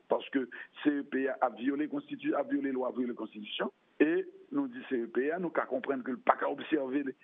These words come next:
les dispositions rigides de la, de, de, de, du décret électoral, mais il faut le faire encore avec les acteurs politiques,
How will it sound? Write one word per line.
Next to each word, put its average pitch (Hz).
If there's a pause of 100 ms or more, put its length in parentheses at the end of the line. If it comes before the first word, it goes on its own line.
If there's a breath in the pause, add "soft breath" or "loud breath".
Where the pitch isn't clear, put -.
(200 loud breath)
les 120
dispositions 147
rigides 139
de 131 (160)
la, 127 (100)
de, 123
de, 120
de, 120
du 120
décret 127
électoral, 131 (360 loud breath)
mais 165
il 170
faut 190
le 180
faire 185
encore 214 (300 loud breath)
avec 156 (380 loud breath)
les 151
acteurs 185
politiques, 196